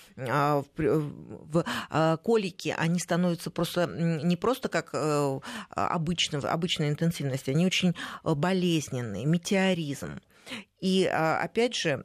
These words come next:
э, важно контролировать, м, как раз состав, то есть интересоваться, то есть из чего приготовлено блюдо, то есть, а, и не давать ничего нового. То есть вот как раз на отпуске, э, как раз в отпуске, в период отпуска ни в коем случае мы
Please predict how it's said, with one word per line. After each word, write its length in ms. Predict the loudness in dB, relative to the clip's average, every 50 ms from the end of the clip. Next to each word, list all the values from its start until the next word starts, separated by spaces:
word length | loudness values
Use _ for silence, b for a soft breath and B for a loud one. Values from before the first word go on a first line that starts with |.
| -4
э, 160 | 0 0 0 2
важно 540 | 2 2 0 2 2 2 2 2 0 0
контролировать, 840 | -2 -4 -4 -2 0 0 0 0 2 2 2 2 2 2 0 -2 -6 -4
м, 300 | 0 0 2 2 0 -2
как 180 | -8 -10 -4 -2
раз 140 | -2 -2
состав, 500 | -2 -2 -2 -2 -2 -2 -4 -4 -4 -4
то 100 | -6 -8 -10
есть 120 | -10 -8 -8
интересоваться, 1000 | -10 -10 -4 -4 -2 -2 -2 -2 0 0 2 2 2 2 2 0 -2 -6 -12 -16
то 140 | -10 -8 -8
есть 200 | -8 -6 -6 -4
из 200 | -4 -4 -6 -4
чего 420 | -2 0 0 2 2 2 2 2 2
приготовлено 800 | 0 -2 -4 -2 0 -2 -2 0 -2 -4 -2 -2 -4 -2 -2 -4
блюдо, 320 | -4 -4 -4 -4 -6 -6 -8
то 160 | -8 -8 -8
есть, 180 | -8 -8 -10 -18 B B B B B B B B
а, 320 | -2 0 2 2 0 0 -2 0
и 60 | 2
не 140 | 2 4 4
давать 380 | 4 2 2 2 0 0 0 -2
ничего 420 | 0 0 0 0 2 2 2 4
нового. 400 | 4 4 4 4 2 0 -2 -6
То 120 | -4 -2 -2
есть 180 | -2 -2 -4
вот 100 | -6 -4
как 160 | -2 -2 0 0
раз 160 | 0 0 2
на 140 | 2 2 2
отпуске, 600 | 2 0 0 -4 -12 -16 -12 -4 -2 -2 -2 B B B B B B B B _
э, 400 | -2 0 2 4 4 4 4 2 2
как 160 | -2 -2 -2
раз 160 | -2 -2 0
в 60 | 0
отпуске, 380 | 0 0 0 -4 -8 -6 -8 -10
в 40 | -4
период 300 | 0 2 2 2 2 0
отпуска 320 | -4 -6 -8 -10 -4 0
ни 80 | 0 0
в 100 | 0 0
коем 240 | 0 0 2 2 0
случае 460 | 0 0 0 0 0 0 0 2 2
мы 300 | 4 4 4 2 2